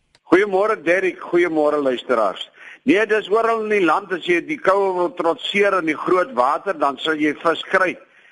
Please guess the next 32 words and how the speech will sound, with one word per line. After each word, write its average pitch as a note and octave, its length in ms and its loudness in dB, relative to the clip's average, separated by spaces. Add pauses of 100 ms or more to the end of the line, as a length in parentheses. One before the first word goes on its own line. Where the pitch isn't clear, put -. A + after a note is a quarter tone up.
(300)
Maar C#3 220 2
nou E3 160 2
ja, F3 200 2
dit D3 220 -6
lyk E3+ 240 0
vir F3 120 -14
my F3+ 180 2
die E3 120 0
manne D#3+ 340 2
is C#3 100 -8
maar D3 120 2
almal E3 280 2
'n C#3 80 -2
bietjie C#3 240 -6
skrikkerig D#3 600 0
ensovoorts. C#3+ 800 -2 (800)
En, F3 400 0
eh, E3 320 2
daar D3 240 2
by G#3 80 -4
die F#3 140 -2
Wes-, E3 260 0
Weskus, F3+ 540 0 (320)
die C#3 100 2
manne D#3+ 280 4
praat F3+ 420 0
daarvan D#3+ 640 0
nog C#3+ 200 0
lekker D#3 380 0
snoek - 380 -4
wat C#3+ 240 0
byt. G3+ 240 0